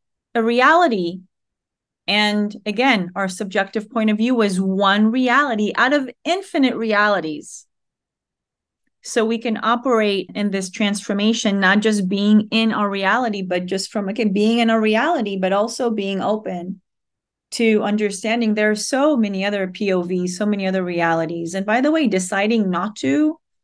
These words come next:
deciding not to hold the complex all is also a choice.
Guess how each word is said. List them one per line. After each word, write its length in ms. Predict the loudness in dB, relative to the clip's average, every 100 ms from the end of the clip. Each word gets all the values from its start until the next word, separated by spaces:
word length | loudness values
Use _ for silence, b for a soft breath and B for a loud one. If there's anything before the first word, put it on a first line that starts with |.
| _ _ _
deciding 500 | -8 -4 0 2 2
not 240 | 2 0 -2
to 80 | -4
hold 240 | -4 -4
the 80 | -6
complex 560 | -4 0 2 0 -2 -2
all 540 | 0 2 2 2 -2 -2
is 100 | 2
also 360 | 2 2 0 0
a 60 |
choice. 580 | 0 -4 -6 -8 -14 -16